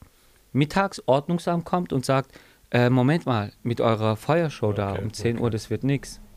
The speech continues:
Speaker 2: Mhm.
Speaker 1: Um zehn Uhr muss das Feuerwerk auch schon fertig sein. Ich, äh,
Speaker 2: Oh.
Speaker 1: und jetzt?
Speaker 2: Musst du was
Speaker 1: So.
Speaker 2: Neues einfallen lassen.
Speaker 1: Genau.
Speaker 2: Mhm.
Speaker 1: Dann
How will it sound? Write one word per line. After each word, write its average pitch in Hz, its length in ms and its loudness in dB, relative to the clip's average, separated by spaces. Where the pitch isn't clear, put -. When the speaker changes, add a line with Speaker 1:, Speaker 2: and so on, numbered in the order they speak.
Speaker 2:
Mhm. 87 320 -12
Speaker 1:
Um 113 240 2
zehn 208 380 4
Uhr 170 460 2
muss 143 240 0
das 131 160 -2
Feuerwerk 156 600 2
auch 123 160 0
schon 123 200 -2
fertig 120 460 -4
sein. 92 260 -2
Ich, 120 200 0
äh, 123 180 2
Speaker 2:
Oh. 95 200 -12
Speaker 1:
und 117 180 2
jetzt? 147 360 2
Speaker 2:
Musst 95 240 -16
du 95 100 -14
was - 120 -16
Speaker 1:
So. 117 160 4
Speaker 2:
Neues 90 240 -6
einfallen 90 380 -12
lassen. 78 200 -14
Speaker 1:
Genau. 113 440 0
Speaker 2:
Mhm. 104 260 -12
Speaker 1:
Dann 113 260 0